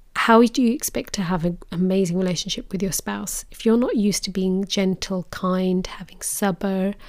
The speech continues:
being forgiving, being generous, showing, you know, gratitude, these are relate-, developing relationships with people. If you're good at doing that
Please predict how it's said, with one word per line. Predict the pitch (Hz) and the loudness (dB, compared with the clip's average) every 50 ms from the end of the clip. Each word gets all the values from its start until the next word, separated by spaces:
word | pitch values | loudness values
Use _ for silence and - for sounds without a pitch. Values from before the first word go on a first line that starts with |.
| - - - - - - - | -20 -20 -20 -20 -18 -6 -2
being | 202 175 160 170 | 0 0 0 0
forgiving, | - - - 151 - - - 196 185 165 - 202 190 185 180 185 190 190 185 185 - - - - - - - - - - - - - - - - - | -2 -4 -6 -6 -4 0 4 4 4 4 4 4 4 4 4 4 4 2 2 0 -2 -6 -14 -18 -18 -20 -18 -16 -14 -12 -12 -12 -14 -18 -18 -20 -12
being | - - 165 165 170 156 | -6 -4 -2 -2 -2 0
generous, | - - 202 202 202 202 202 196 202 202 202 175 - - - - - - - - - - - - - - - - - - - - - - - - - - | 0 0 2 4 4 4 4 4 4 2 2 2 2 0 0 -2 -4 -10 -16 -20 -20 -20 -20 -20 -20 -20 -20 -20 -20 -20 -20 -20 -20 -20 -20 -16 -10 -6
showing, | - - 202 180 165 160 160 147 - - - - - - | -4 -2 0 0 0 0 0 -2 -4 -8 -14 -16 -6 -2
you | 196 180 | 0 0
know, | 180 170 | 0 0
gratitude, | 156 - - 190 - - - - - - - 214 208 202 190 - - - - - - - - - | -2 -4 -6 -8 -6 -6 -6 -4 -4 -2 2 2 2 2 2 -2 -6 -14 -18 -20 -20 -14 -8 -2
these | 214 170 226 233 247 240 - | 2 4 4 4 4 4 4
are | 262 226 226 339 330 | 2 2 2 0 -4
relate-, | 311 302 285 208 202 208 202 208 - - - - - | -6 -4 -2 2 2 2 2 2 0 -4 -8 -12 -8
developing | - 175 196 196 185 190 - 196 175 | -6 -2 0 0 -2 0 0 0 2
relationships | 180 180 185 180 - - 202 - - - - - | 2 2 2 0 -2 -2 -4 -4 -6 -6 -6 -6
with | 208 190 - - | -6 -6 -6 -4
people. | - 208 190 180 - - - 214 220 - - - | -2 -2 0 -2 -2 -4 -8 -8 -8 -8 -12 -12
If | - - | -4 0
you're | 214 214 220 | 2 2 4
good | 208 - 240 240 208 - - - 659 - - | 4 4 4 4 2 0 -8 -16 -16 -10 -8
at | 247 262 - - | -8 -6 -2 2
doing | 202 202 190 185 175 | 2 4 4 4 2
that | 165 160 196 190 196 196 - - | 0 -2 -2 -4 -4 -6 -8 -10